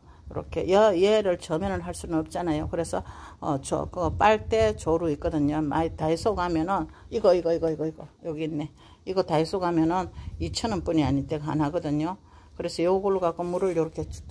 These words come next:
요러-, 요러-, 요렇게, 요렇게 줬고, 줘서 한 두 번 줬을 거예요. 두, 두 번 줬는데 요렇게 예쁘게 클 줄 몰랐어요. 저도 신기반기해요.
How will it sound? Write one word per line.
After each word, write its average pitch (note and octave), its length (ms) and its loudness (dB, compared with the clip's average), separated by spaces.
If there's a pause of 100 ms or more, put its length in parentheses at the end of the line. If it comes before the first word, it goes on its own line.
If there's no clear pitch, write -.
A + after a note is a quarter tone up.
(120)
요러-, E3+ 300 4
요러-, E3 300 2
요렇게, E3 320 -2
요렇게 D#3 300 -2
줬고, D#3+ 340 -8 (360)
줘서 E3 280 -6
한 F#3 120 -2
두 F#3+ 240 2
번 G3+ 120 0
줬을 F#3+ 400 0
거예요. D3+ 320 -2 (340)
두, E3 80 -6 (260)
두 F#3 160 -2
번 F3+ 160 -2
줬는데 E3 600 2 (340)
요렇게 B3 540 2
예쁘게 E3+ 340 -2
클 E3 200 -8
줄 D#3+ 140 -6
몰랐어요. D3 500 0
저도 G3+ 260 2
신기반기해요. F#3+ 1040 0